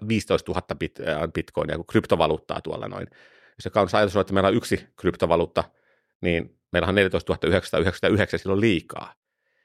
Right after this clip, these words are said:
Et niin kun, eihän voi olla, että me yhtä aikaa ollaan niin kun shitcoinilla ja dogecoinilla ja mitä kaikkea tuolla nyt löytyy, niin, niin että ne kaikki on niin kun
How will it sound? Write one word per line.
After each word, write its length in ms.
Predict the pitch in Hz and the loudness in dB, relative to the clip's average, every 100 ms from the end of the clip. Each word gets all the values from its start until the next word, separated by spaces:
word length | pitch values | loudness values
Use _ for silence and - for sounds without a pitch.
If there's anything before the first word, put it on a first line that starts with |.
| _ _ _ | _ _ _
Et 120 | - - | -6 -4
niin 140 | 82 | -4
kun, 240 | 85 85 - | -4 -6 -4
eihän 200 | - 101 | 0 2
voi 180 | 101 110 | 4 2
olla, 180 | 85 82 | 4 2
että 120 | - | 0
me 200 | 82 80 - - - | -2 -2 -4 -14 -8
yhtä 220 | 92 - 80 | -8 -4 -4
aikaa 260 | 80 82 | -2 0
ollaan 200 | 82 80 | 0 0
niin 80 | 80 | -4
kun 80 | - | -6
shitcoinilla 520 | 82 - 82 80 78 | -6 -2 -2 -2 -2
ja 160 | 80 82 - - 107 | -4 -6 -14 -4 0
dogecoinilla 640 | 95 85 - 78 82 82 | 2 0 2 0 0 2
ja 260 | 82 80 85 - - _ _ - | 2 2 -2 -10 -20 _ _ -6
mitä 200 | 110 87 | -2 0
kaikkea 280 | 80 - 90 | -2 -2 0
tuolla 140 | 92 | 0
nyt 120 | 92 | 2
löytyy, 360 | 110 90 87 82 | 2 2 2 -2
niin, 140 | 80 - | -2 -4
niin 140 | 92 82 | -4 -4
että 140 | - | -4
ne 40 | 95 | 0
kaikki 360 | 123 120 - | 0 0 0
on 80 | 82 | 0
niin 100 | 78 | 0
kun 180 | 80 73 | -6 -8